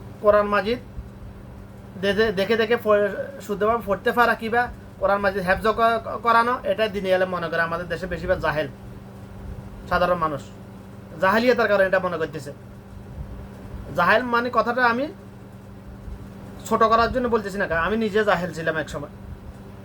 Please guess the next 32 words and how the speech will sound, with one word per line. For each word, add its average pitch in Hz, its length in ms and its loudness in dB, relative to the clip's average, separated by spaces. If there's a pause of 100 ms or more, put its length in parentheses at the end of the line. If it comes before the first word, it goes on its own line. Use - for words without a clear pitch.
(1700)
যে 208 120 4
আল্লাহর 214 320 6
কালাম 233 300 4
জানে 208 260 6
না, 220 100 6
বুঝে 214 240 2
না, 254 100 4
সে 226 240 2
জাহেল। 175 340 2 (1700)
যে 196 120 6
আল্লাহর 214 260 6
কালাম 220 320 4
জানে 214 220 4
না, 214 100 4
বুঝে 214 180 4
না, 254 80 4
সে 254 200 2
জাহেল। 254 320 6 (400)
যে 208 100 2
আল্লাহর 208 260 4
কালাম 214 260 2
জানে, 208 300 6
বুঝে, 208 200 6
মানে 247 240 4
না, 214 80 0
সে 208 160 0
আবু 180 180 2
জাহেল। 156 320 0 (2250)
নাম 196 200 4
আবু 202 200 4
জাহেল 254 300 6
না, 254 180 6